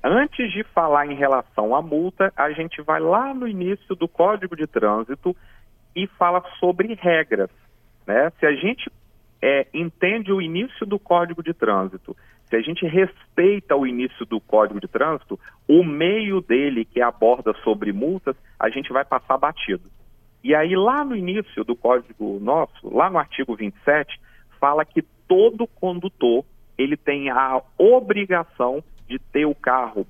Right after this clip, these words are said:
muito bem manutenido, o carro tem que tá com a manutenção em dia, e ele tem a obrigação de colocar combustível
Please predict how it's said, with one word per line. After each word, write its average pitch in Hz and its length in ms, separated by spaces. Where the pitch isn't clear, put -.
muito 208 500
bem 143 220
manutenido, 123 880
o 175 80
carro 127 320
tem 143 200
que - 100
tá 147 200
com - 120
a 139 40
manutenção 123 680
em 107 100
dia, 110 360
e 151 120
ele 185 160
tem 180 280
a 180 80
obrigação 180 800
de 185 120
colocar 156 500
combustível 143 840